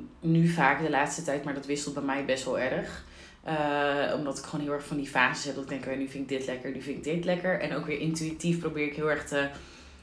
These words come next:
te luisteren naar de fases. Dus wat vind ik nu fijn en wat voelt er goed? Ehm,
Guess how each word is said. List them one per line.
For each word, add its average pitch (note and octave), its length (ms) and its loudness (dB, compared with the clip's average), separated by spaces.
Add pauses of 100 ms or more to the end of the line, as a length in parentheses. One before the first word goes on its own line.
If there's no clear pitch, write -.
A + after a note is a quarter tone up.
(120)
te E3+ 140 2
luisteren D#3 420 6
naar C#3+ 220 2
de C#3+ 60 -4
fases. E3+ 760 0
Dus - 360 -6
wat D3+ 220 0
vind - 220 -6
ik C#3+ 100 -6
nu C#3+ 320 0 (100)
fijn C#3+ 420 2
en C3+ 400 -4 (180)
wat D3 240 -8
voelt D#3+ 200 -4
er - 60 -8
goed? - 380 -4 (1000)
Ehm, D#3+ 260 2